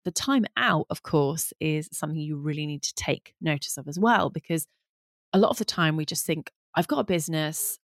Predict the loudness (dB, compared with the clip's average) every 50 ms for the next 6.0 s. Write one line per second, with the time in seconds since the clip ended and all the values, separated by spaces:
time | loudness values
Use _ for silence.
0 | _ -2 0 4 4 6 6 8 8 6 6 6 4 2 2 2 0 -4 -8 -8
1 | _ -4 -4 -4 -4 -4 -6 -6 -6 -2 -2 -2 -4 -2 0 0 2 4 4 2
2 | 2 -2 _ -14 -8 -4 -4 -2 0 0 0 0 0 0 0 0 0 2 2 4
3 | 6 6 4 2 -2 -8 _ _ _ _ -8 -6 -4 -4 -4 -4 -4 0 0 0
4 | 0 0 -4 -12 -12 _ -2 -2 -2 -2 -2 -4 -4 -2 -4 -2 2 2 2 2
5 | 2 0 -4 -6 -6 -8 -10 -12 -10 -6 -4 -4 -4 0 2 4 4 4 2